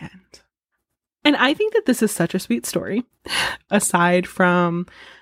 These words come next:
um, the girl murder and the heartbreaking thoughts that Iphis has about herself. Um,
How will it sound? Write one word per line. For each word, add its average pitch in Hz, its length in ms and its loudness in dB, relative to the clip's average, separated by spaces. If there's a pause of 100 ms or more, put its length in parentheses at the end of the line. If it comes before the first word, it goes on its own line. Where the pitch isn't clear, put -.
(180)
um, 185 300 -2 (140)
the 185 380 2
girl 202 340 2
murder 175 520 0 (460)
and 180 580 2
the 185 160 -2
heartbreaking 185 920 2
thoughts - 680 -4
that - 640 -4 (1080)
Iphis 185 260 4
has 175 360 -2
about 190 280 -2
herself. - 520 -10 (520)
Um, 180 360 2